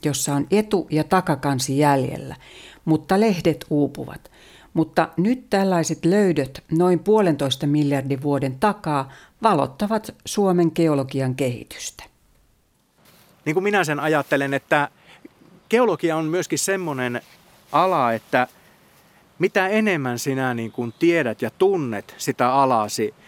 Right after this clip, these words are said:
Speaker 2: niin sitä paremmat mahdollisuudet sinulla on niin kuin hyödyntää niin kuin isossa kuvassa, tehdä sitä tiedettä taas sitten niin kuin toiseen suuntaan. Niin kuin me ollaan nyt tässä tällä tarinalla tehty.
Speaker 1: Aineen suuri kiertokulku on geologiassa oleellinen.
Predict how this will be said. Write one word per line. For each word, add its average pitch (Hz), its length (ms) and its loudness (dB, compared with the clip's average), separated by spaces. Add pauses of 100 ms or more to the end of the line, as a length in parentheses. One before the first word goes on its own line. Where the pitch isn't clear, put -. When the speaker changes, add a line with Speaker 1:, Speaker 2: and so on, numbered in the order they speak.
(160)
Speaker 2:
niin 139 60 0
sitä 156 280 0
paremmat 156 440 0
mahdollisuudet 123 500 0
sinulla 127 300 -2
on 117 80 -2
niin 117 140 -4
kuin 120 220 0
hyödyntää 113 520 0
niin 110 120 -6
kuin 151 180 2
isossa 127 340 -4
kuvassa, 107 540 -2 (1300)
tehdä 160 260 2
sitä - 280 -6
tiedettä 104 560 -4 (280)
taas 120 200 -2
sitten 120 260 -6
niin 117 100 -8
kuin 127 120 -8
toiseen 113 480 -2
suuntaan. - 440 -14 (640)
Niin 139 80 -2
kuin 147 100 0
me 165 120 4
ollaan 120 300 2
nyt 107 180 -8
tässä 110 300 -2 (300)
tällä 120 240 2
tarinalla 92 500 -8
tehty. - 400 -18 (1120)
Speaker 1:
Aineen 202 480 2
suuri 247 360 0
kiertokulku 160 840 -2
on 147 200 -2
geologiassa 147 840 0
oleellinen. 147 720 -2